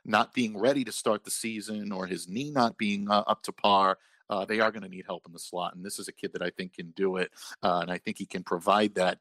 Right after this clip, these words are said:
uh, that burst for them. And if they can get him in the middle part of the round, I really think that he'll be able to, uh...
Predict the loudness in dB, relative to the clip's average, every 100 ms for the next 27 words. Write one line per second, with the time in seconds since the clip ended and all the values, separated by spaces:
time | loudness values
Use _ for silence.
0 | -2 -2 0 -2 -2 -4 -4 -6 -8 -6
1 | -6 -8 -12 -20 -20 _ _ 0 2 0
2 | -4 -6 -4 -2 -2 -2 -2 2 0 0
3 | -6 -6 -6 -6 -2 -2 -2 -2 0 0
4 | -2 -6 -12 -16 -2 0 0 -2 -2 -2
5 | -4 -2 -2 -2 -2 0 0 0 -4 -4
6 | -4 -2 -2